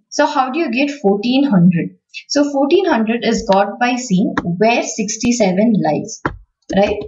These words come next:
So sixty-seven lies in, so we have to see the bearing life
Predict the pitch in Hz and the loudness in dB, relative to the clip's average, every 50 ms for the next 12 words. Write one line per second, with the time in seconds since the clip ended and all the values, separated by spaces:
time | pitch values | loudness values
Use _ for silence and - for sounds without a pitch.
0 | - - - - _ - - 247 - - 285 285 285 - - 381 381 - - 262 | -12 -16 -18 -18 _ -6 -4 -4 -2 0 0 0 0 2 2 2 2 4 2 0
1 | 220 202 226 233 240 240 214 185 - - - 165 - 349 349 - - - - - | 0 0 0 2 2 2 4 2 2 0 0 0 -2 -2 -2 -6 -10 -16 -20 -20
2 | _ _ _ - 175 170 196 302 403 415 - _ _ - - - _ _ _ _ | _ _ _ -2 0 0 0 0 -2 -6 -10 _ _ -16 -16 -16 _ _ _ _
3 | - - 202 190 196 214 233 220 214 226 233 - - - - 311 359 523 605 - | -4 0 2 4 4 2 2 2 0 0 0 -2 -6 -6 -2 0 0 0 0 -2
4 | - - - _ _ _ _ - - - 233 220 214 196 269 339 359 - - 214 | -6 -12 -18 _ _ _ _ -14 -4 -2 0 0 2 2 2 0 0 -2 -8 -4
5 | - 208 208 208 214 226 277 320 302 233 190 190 208 269 277 | 0 2 4 4 2 2 0 0 0 2 2 2 0 -2 -4